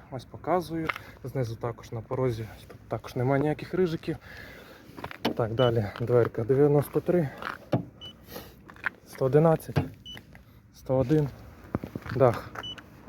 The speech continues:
дев'яносто чотири. Так, всередині показую. Ось так виглядає. Взагалі Фабія на топовій комплектації.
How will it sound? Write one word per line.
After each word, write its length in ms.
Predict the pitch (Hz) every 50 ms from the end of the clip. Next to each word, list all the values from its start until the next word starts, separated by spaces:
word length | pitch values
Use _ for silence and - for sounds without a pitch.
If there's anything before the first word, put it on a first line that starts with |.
| - - - - - - - - - - -
дев'яносто 560 | 127 131 131 135 139 139 139 135 - - 135
чотири. 460 | - - 127 - 165 165 165 165 147 131 - - - - - - - - - - - - - - - - - - 80 - - - - - - -
Так, 240 | - 127 113 107 104 -
всередині 600 | - - 156 151 151 139 120 117 113 113 107 101 -
показую. 560 | 117 - - 120 117 113 113 117 120 120 113 98 - - -
Ось 260 | - 123 - - - - - -
так 180 | 123 117 113 123
виглядає. 400 | 120 110 127 143 143 185 185 151
Взагалі 440 | 135 127 131 123 135 139 143 131 123 - - - - - - - - - -
Фабія 320 | - 135 123 113 123 123 120
на 340 | 120 123 120 117 117 117
топовій 420 | - - 135 123 - - - - -
комплектації. 880 | - - 127 - - 131 - - - 190 196 - - - 160 156 147